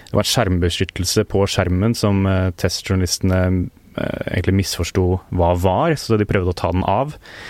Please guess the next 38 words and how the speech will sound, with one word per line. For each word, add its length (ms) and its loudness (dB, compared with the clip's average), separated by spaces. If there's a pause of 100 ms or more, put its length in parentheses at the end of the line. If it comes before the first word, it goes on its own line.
(320)
Eh, 200 4
men 60 4
da 80 4
viste 80 4
det 40 2
seg 120 2
at 40 0
det 80 4
var 80 2
en 60 2
kritisk 440 0
del 220 2
av 80 2
skjermen, 320 0
så 160 0
den 0 -
sluttet 240 0
å 80 -2
fungere. 320 2 (720)
Ehm, 760 4
andre 500 2
testjournalister, 640 0
de 120 2
fikk 300 -4
den, 260 2
og, 420 0
eh, 320 -2
det 80 -2
kom 200 2
litt 160 0
støv 540 2 (120)
under 320 2
skjermen, 400 2 (420)
og 80 0
da 160 -2
ble 140 0
skjermen 280 2
ødelagt. 380 0